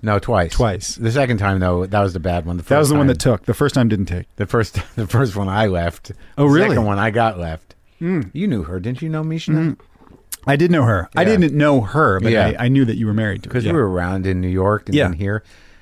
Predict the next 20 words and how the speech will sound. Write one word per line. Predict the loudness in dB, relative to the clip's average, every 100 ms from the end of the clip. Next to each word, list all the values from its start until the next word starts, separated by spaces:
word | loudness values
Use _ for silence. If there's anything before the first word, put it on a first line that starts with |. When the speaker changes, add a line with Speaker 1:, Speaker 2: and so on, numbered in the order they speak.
| -20
Speaker 1:
'Cause | -8 -6
I |
think | -4 -2
we | -2
all | 0
got | -2 -2
out | -4
here | -4
at | -6
the |
same | -6 -4
time. | 0 0
So | 2
your | 2 2
parents | 2 0 -2
are | -6
friends. | -2 -2 -2
That's | -4 -2
nice. | -2 -2 -8 -2
Speaker 2:
Yeah, | 2 4 2